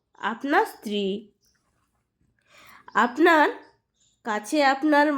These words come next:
বোন বা মেয়ে যেমন আদরের, ঠিক তেমনি আপনার স্ত্রী, উম,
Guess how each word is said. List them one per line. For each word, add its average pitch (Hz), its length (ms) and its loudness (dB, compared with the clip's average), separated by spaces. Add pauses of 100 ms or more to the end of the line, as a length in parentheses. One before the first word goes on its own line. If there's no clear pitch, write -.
(140)
বোন 226 440 0 (520)
বা 330 220 2 (140)
মেয়ে 208 360 4 (580)
যেমন 208 440 0 (200)
আদরের, 262 540 2 (680)
ঠিক 311 220 0 (200)
তেমনি 208 500 -2 (420)
আপনার 262 580 -2 (420)
স্ত্রী, 285 380 -2 (1000)
উম, 247 220 -2